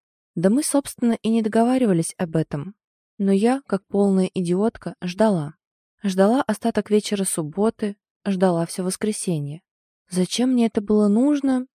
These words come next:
не отдавала себе отчёта. И теперь сидела на своём рабочем месте и витала в облаках, не в состоянии сконцентрироваться на работе. Ох уж эта Лидия,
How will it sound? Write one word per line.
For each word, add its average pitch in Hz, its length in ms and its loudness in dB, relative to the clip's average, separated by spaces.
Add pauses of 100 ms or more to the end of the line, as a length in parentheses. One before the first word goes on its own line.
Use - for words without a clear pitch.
(160)
не 202 180 4
отдавала 202 480 2
себе 165 340 -4
отчёта. 165 520 -8 (500)
И 320 80 -2
теперь 226 420 0
сидела 196 420 0
на 190 120 0
своём 180 300 -2
рабочем 165 440 0
месте 233 500 -2 (180)
и 220 120 -2
витала 196 440 0
в 190 80 -2
облаках, 190 640 -4 (220)
не 226 80 -2
в - 40 -4
состоянии 202 600 -2
сконцентрироваться 180 960 -4
на 170 80 0
работе. 170 520 -2 (540)
Ох 226 260 4
уж - 240 0
эта 190 320 2
Лидия, 160 720 0